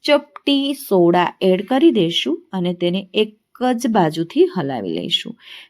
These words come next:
સોડા આપણે જ્યારે બનાવવાના હોય ને ભજીયા, ત્યારે જ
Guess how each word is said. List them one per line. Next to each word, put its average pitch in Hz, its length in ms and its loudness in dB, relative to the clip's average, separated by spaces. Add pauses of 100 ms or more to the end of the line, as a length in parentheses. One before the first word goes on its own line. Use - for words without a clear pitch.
(140)
સોડા 175 240 4
આપણે 190 320 0
જ્યારે 180 260 -2
બનાવવાના 269 600 0
હોય 381 140 0
ને 233 120 8
ભજીયા, 226 540 2 (100)
ત્યારે 175 380 2
જ 220 140 -6